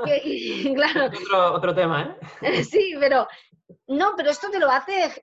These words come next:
Speaker 1: te lo hacen personas en la calle, que te la encuentras y, y se toma,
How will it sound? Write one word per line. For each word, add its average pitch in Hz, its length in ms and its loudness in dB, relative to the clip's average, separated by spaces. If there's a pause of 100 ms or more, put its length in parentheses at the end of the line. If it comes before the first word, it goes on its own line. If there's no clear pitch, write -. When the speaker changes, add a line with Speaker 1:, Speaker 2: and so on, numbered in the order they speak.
(100)
Speaker 1:
te 247 100 0
lo 233 100 2
hacen 302 380 -4
personas 262 600 -2
en 220 220 0
la 175 180 -6
calle, 285 480 0
que 247 100 -2
te 226 120 -6
la 185 80 -6
encuentras 277 680 -2
y, 226 200 -10
y 214 60 -14
se 208 160 -14
toma, 269 400 0